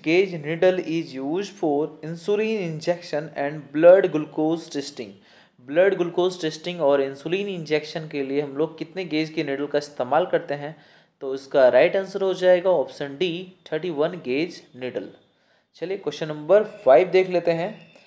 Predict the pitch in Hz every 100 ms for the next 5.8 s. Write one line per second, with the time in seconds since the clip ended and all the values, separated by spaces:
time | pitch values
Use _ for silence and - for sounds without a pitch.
0 | _ _ - 131 151 156 151 165 151 147
1 | 143 139 139 180 190 165 185 - - _
2 | _ _ _ _ _ _ _ _ _ _
3 | _ _ _ _ 135 165 202 170 180 196
4 | 156 135 156 180 - 180 185 226 220 -
5 | 147 151 165 185 185 135 98 92